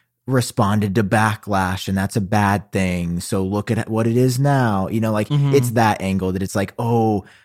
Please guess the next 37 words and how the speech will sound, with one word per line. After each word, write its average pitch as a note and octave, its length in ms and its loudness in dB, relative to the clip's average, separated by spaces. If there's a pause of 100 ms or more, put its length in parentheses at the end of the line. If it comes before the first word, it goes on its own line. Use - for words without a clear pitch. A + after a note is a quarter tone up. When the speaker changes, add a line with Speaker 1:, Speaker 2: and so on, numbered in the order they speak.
Speaker 1:
company A2+ 460 0
is G#2 160 -4
fragile F#2+ 840 -2
and F#2+ 140 -2
just G2+ 200 -4
makes G#2 400 -4
the A2+ 120 -6
changes G2+ 420 -4
to - 100 -6
the G2 80 -2
minority." F2 360 -4
Like, F#2 140 -6
that D3 180 2
was D#3 160 2
the A#2 160 0
angle G2 300 -2
they F2+ 140 -2
were E2+ 140 -6
going F2+ 480 -2
for D3+ 260 0
Speaker 2:
Yeah. C#3 100 6
Speaker 1:
here. F3 300 2 (360)
I C3 80 2
just D3 180 2
think E3 140 2
it's C3 120 -2
hilarious A#2+ 340 2
that - 80 -14
you A2 100 -2
got G#2+ 220 -2
drugged G2 320 -4
through G#2+ 160 -4
the G2+ 80 2
mud F#2 480 0 (440)
for, C#3+ 320 2
y-, C#3 180 -4
like, D#3 220 2